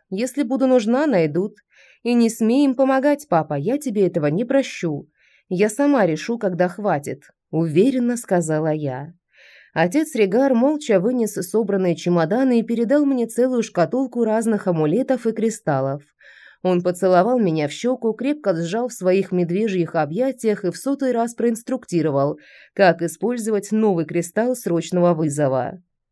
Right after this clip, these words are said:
"Береги себя, помни, мы примем любой твой выбор", сказала мама, целуя меня в щеку.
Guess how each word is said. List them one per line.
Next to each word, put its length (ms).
"Береги 460
себя, 480
помни, 360
мы 220
примем 380
любой 360
твой 260
выбор", 440
сказала 560
мама, 360
целуя 460
меня 340
в 60
щеку. 720